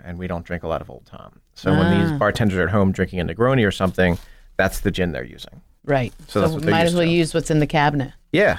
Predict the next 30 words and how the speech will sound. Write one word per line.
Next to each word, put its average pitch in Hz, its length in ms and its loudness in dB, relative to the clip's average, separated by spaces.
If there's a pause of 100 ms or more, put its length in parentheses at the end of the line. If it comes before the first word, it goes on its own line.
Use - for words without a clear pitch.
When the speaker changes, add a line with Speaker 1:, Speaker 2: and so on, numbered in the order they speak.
(120)
Speaker 1:
definitely. 127 480 0 (360)
And 123 140 2
that 131 100 4
was 135 120 2
another 127 280 4
cool 120 220 -6
thing 107 180 2
about 98 160 4
this 98 120 -8
cocktail 120 480 0
is 92 160 -2 (440)
every 117 340 2
bar 104 580 2 (120)
you 101 140 0
went 104 240 2
to 90 240 -2
had 104 300 0
the 92 100 4
ingredients. 90 520 -4
So - 80 -2
if 98 120 0
you 131 80 2
tried 120 300 2
it 110 80 2
at 113 100 -2
his 104 160 -4
seminar 107 500 2 (340)
on 92 80 2
cocktail 101 380 2
history, 127 480 2